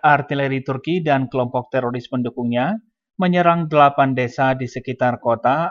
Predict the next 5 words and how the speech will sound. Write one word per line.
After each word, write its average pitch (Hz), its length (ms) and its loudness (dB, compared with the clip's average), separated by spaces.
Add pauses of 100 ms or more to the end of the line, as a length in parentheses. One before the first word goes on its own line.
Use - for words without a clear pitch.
Abu 131 400 -2
Rasin 151 560 -2
dan 120 320 0
Tal 160 320 0
Al-Warat 120 640 0